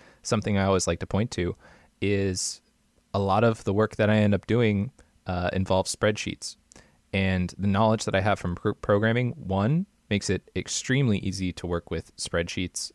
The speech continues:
and just sort of the basic feature set of something like Google Sheets and Excel and building out formulas and things like that.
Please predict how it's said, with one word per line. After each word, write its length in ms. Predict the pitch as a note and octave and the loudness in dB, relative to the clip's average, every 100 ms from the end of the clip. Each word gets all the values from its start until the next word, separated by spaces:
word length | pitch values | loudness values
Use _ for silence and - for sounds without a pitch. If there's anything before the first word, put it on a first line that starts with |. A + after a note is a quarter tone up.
| - | -4
and 400 | F2 E2+ E2 E2 - _ - | -2 0 -2 -6 -14 _ -8
just 180 | F#2+ - | -6 -4
sort 140 | F#2 | -4
of 80 | F2 | -4
the 140 | F#2+ | -4
basic 600 | E2+ F2+ F2+ - F2+ - - _ _ - | -4 -2 -2 -4 -6 -8 -20 _ _ -14
feature 380 | - A2 - G2 | -4 -4 -2 -4
set 240 | - F2+ | -2 -2
of 100 | F2 | -2
something 280 | G2 F2+ F#2+ | -4 -4 -4
like 160 | F2 | -4
Google 240 | - F#2 F2+ | -4 -4 -6
Sheets 480 | - F#2+ F#2+ - - | -6 -6 -6 -8 -6
and 280 | F2 F2 - - | -6 -6 -10 -14
Excel 440 | - - F2+ F2+ | -10 -4 -2 0
and 100 | F2 | 0
building 280 | E2+ F#2 F2 | -2 -2 -2
out 100 | E2 | -2
formulas 480 | - F#2+ F2+ F2+ - | -2 -2 -2 -4 -4
and 100 | F2 | -6
things 240 | F#2 F2 | -6 -6
like 180 | E2 E2 | -6 -6
that. 280 | A2+ C3 - | -2 -4 -4